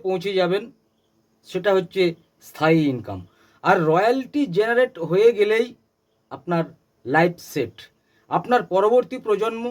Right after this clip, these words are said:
আপনার ছেলে, তার ছেলে, তার ছেলে পর্যন্ত কিন্তু এই রয়্যালটি ইনকাম পেতে পারে। যেমন লেখক, তিনি পুস্তক প্রকাশ করেন, গায়ক,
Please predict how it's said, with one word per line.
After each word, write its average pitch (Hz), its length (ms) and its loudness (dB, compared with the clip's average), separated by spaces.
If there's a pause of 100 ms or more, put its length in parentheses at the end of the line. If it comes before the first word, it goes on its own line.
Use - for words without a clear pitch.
(640)
আপনার 202 240 -4 (100)
ছেলে, 185 280 2 (480)
তার 190 160 4 (100)
ছেলে, 185 240 -4 (200)
তার 196 160 -2 (120)
ছেলে 190 200 0 (100)
পর্যন্ত 170 360 -4 (140)
কিন্তু 165 220 -4 (140)
এই 247 80 -2 (720)
রয়্যালটি 165 500 0 (100)
ইনকাম 151 280 2 (600)
পেতে 139 280 -6
পারে। 85 180 -8 (920)
যেমন 190 280 4 (440)
লেখক, 185 380 2 (1040)
তিনি 262 160 2 (160)
পুস্তক 247 460 -2 (1400)
প্রকাশ 196 280 0 (120)
করেন, 208 200 0 (720)
গায়ক, 180 440 4